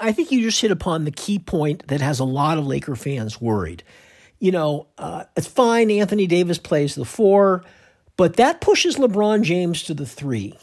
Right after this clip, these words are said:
And most people just don't think at almost age thirty-nine, going into his twenty-first season in the N B A, that LeBron can stay with those small forwards on the defensive end of the, of the court.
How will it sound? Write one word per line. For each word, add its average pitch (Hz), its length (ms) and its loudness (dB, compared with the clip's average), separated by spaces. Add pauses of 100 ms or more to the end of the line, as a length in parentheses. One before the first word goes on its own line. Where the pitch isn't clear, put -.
And 160 240 0
most 240 320 2
people 226 340 0
just 135 400 -4
don't 196 320 2
think 147 500 -2 (460)
at 160 480 -2
almost 233 500 2
age 180 380 4
thirty-nine, 156 840 0
going 156 280 -2
into 160 200 0
his 135 100 -2
twenty-first 196 680 -2
season 165 380 -2
in 143 100 -2
the 139 160 -2
N 147 140 -2
B 135 180 -2
A, 131 280 -4 (320)
that - 120 -4
LeBron 175 600 2
can 160 160 -2
stay 196 800 2
with 160 240 -2
those 156 320 0
small 165 560 -2
forwards 151 760 0 (320)
on 147 140 -2
the 143 80 0
defensive 156 760 -2
end 123 220 0
of 123 60 -4
the, 123 200 -8
of 117 180 -2
the 110 80 -4
court. 95 380 -6